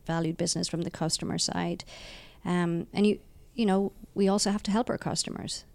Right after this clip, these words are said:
You know, the ciso and the security team have a lot on their plate, um, and we see it, uh, you know, as our job to be invisible to any disruption, but at the same time add value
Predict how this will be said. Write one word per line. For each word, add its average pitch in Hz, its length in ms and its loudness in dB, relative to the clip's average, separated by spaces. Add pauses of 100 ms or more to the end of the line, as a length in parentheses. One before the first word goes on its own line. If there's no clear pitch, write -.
(160)
You 196 100 -2
know, 160 120 0
the 175 100 0
ciso 175 500 4
and 180 80 2
the 175 60 2
security 175 460 2
team 175 240 -2
have 165 240 -4
a 135 100 -2
lot 160 640 -2 (140)
on 165 100 -4
their 160 140 -2
plate, - 520 -6 (560)
um, 160 400 -2
and 165 240 -2
we 185 160 2
see - 300 0
it, - 300 -2 (160)
uh, 160 320 -2 (320)
you 170 120 -2
know, 160 200 -2
as 175 180 0
our 160 180 0
job 156 400 -2
to 151 360 -2 (540)
be 156 140 -4
invisible 196 480 0
to 180 120 -4
any 175 200 2
disruption, - 600 -2
but - 80 -4
at 156 140 -2
the - 80 -4
same 156 320 0
time 156 260 -4
add 151 200 -6
value 156 500 -4